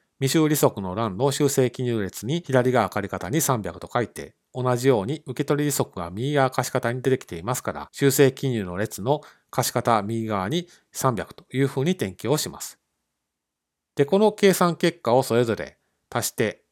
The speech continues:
貸方五千に貸方三百ですから、五千足す三百ということで五千三百。未収利息については、借方三百が新しく増えていますので、貸借対照表欄の借方に三百というふうに書くことになります。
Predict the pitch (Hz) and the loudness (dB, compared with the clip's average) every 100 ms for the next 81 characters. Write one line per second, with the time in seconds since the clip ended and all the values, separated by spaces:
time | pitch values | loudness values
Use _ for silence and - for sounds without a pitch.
0 | - 147 - 170 165 143 135 151 110 151 | 0 0 4 6 6 4 2 2 2 -2
1 | 147 135 - 135 127 143 123 90 95 117 | 0 0 2 2 4 4 2 0 -2 -4
2 | - 101 76 - _ - 127 160 123 110 | -4 -6 -8 -14 _ -4 0 2 2 0
3 | - 156 135 113 95 - 90 101 95 147 | 2 4 2 0 -8 -6 -8 -6 0 2
4 | 156 113 117 101 113 95 76 - 73 - | 2 0 -4 -4 -4 -6 -10 -16 -20 -8
5 | 143 139 165 160 151 135 110 92 90 160 | -4 4 6 6 4 0 -2 -6 0 0
6 | - 90 76 - 143 151 143 135 143 98 | 0 -6 -6 2 4 4 2 4 2 0
7 | 87 - 135 110 127 131 - 101 120 98 | -8 -4 -2 2 2 2 -2 -2 -2 -2
8 | 87 135 139 95 82 - 143 120 - - | -2 -2 -2 -6 -2 4 4 4 -6 -4
9 | 107 107 101 101 104 90 82 113 170 - | -4 -2 -4 -2 -4 -4 -6 0 0 2
10 | 123 107 98 90 175 - 123 101 85 - | 0 0 -4 -2 -4 -4 -6 -6 -8 -14
11 | - _ 123 127 - 170 190 - - 190 | -20 _ -6 -4 -2 -2 -2 -8 -12 -10
12 | 92 151 107 80 - | -4 -4 -4 -8 -14